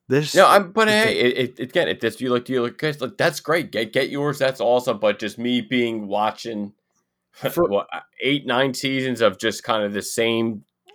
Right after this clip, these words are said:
Speaker 2: Yeah, the first couple seasons were very good. I did enjoy, but y-, you just trailed off on me.
Speaker 1: Season one was some of the best T V I've ever watched.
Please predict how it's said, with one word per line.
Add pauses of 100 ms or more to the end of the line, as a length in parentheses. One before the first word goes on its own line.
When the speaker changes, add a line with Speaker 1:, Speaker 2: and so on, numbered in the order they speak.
(460)
Speaker 2:
Yeah,
the
first
couple
seasons
were
very
good.
I
did
enjoy,
but
y-,
you
just
trailed
off
on
me.
Speaker 1:
Season
one
was
some
of
the
best
T
V
I've
ever
watched.